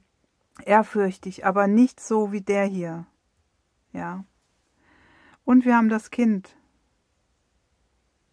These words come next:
Wo lag denn das jetzt? Ich glaub, das lag hier irgendwo. Also hier darf wirklich was Neues gestartet werden. Mit kleinen Schritten. Du darfst dir Zeit lassen.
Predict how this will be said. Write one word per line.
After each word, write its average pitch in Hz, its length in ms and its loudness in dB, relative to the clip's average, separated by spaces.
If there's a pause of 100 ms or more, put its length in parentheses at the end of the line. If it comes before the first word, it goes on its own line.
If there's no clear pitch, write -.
(140)
Wo 196 100 -10
lag 196 240 -6
denn 214 140 0
das 180 220 -6
jetzt? 196 220 -10
Ich - 80 -20
glaub, - 200 -12
das 190 200 -14
lag 180 220 -10
hier 240 240 -8
irgendwo. 185 560 -10 (1160)
Also 208 220 -2
hier 220 160 0
darf 220 260 4
wirklich 226 360 -2
was 214 180 -4
Neues 202 360 -2
gestartet 190 640 -6
werden. 175 480 -10 (1160)
Mit 190 180 -12
kleinen 208 400 0
Schritten. 202 400 -8
Du 190 100 -8
darfst 202 400 -2
dir 208 280 -2 (500)
Zeit 262 380 2
lassen. 185 560 -6